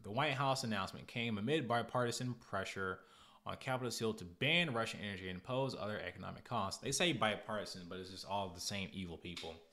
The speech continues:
All, all, every, all these rep-, the Republicans and Democrats who are in office right now, all the, all the ones like the neocons, the liberals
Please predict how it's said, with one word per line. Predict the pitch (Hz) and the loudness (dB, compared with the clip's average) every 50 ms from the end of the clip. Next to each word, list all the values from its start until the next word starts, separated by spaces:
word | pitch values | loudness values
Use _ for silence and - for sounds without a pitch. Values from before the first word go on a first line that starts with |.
| - - - - - - _ | -20 -20 -20 -20 -20 -10 _
All, | - 110 123 127 | 0 2 2 4
all, | 120 110 135 - - 139 | 4 2 2 0 2 2
every, | 139 143 143 - - | 2 2 2 0 0
all | 127 131 139 143 143 | 0 0 2 2 2
these | 143 147 143 127 | 2 0 0 0
rep-, | 131 120 - - - - - | -2 -6 -8 -10 -16 -16 -12
the | 104 101 | -10 -8
Republicans | 92 110 107 110 127 123 117 120 113 110 110 | -6 -4 -2 0 0 2 2 0 0 0 0
and | 110 | 0
Democrats | 110 110 107 - 113 104 98 - | 0 0 0 0 0 0 0 -2
who | - 107 | -4 -4
are | 101 | -2
in | |
office | 95 92 92 - - - | -2 -2 -2 -4 -4 -4
right | 98 87 | -2 -2
now, | 95 92 92 90 - | -2 -2 -2 -2 0
all | 101 113 120 120 117 | 2 2 2 2 0
the, | 117 110 107 - - - | -2 -8 -10 -12 -4 0
all | 127 135 151 156 | 2 2 2 2
the | 147 143 | 2 2
ones | 127 120 120 120 117 113 110 110 - - - - - - - | 2 4 4 4 2 2 0 -2 -6 -12 -18 -20 -20 -20 -20
like | - - | -18 -16
the | - | -12
neocons, | - - 120 139 147 135 131 127 139 131 127 127 127 123 117 - | -6 0 4 6 6 6 6 4 2 2 4 4 2 0 -2 -4
the | - - 98 | -10 -8 -2
liberals | 113 135 143 120 113 127 123 120 120 120 - - - | 2 2 2 4 4 4 4 4 4 2 0 -4 -6